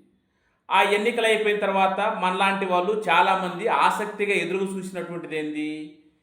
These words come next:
చంద్రబాబు నాయుడు గారు ఎన్నికలకు ముందు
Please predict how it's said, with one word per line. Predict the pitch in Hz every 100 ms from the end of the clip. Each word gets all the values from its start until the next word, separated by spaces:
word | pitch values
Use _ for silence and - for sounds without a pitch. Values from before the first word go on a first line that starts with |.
| _ - 131
చంద్రబాబు | 175 214 220 214 214 214
నాయుడు | 208 202
గారు | 202 196
ఎన్నికలకు | - 165 190 208 208 202
ముందు | 190 190 190 190 226 262 -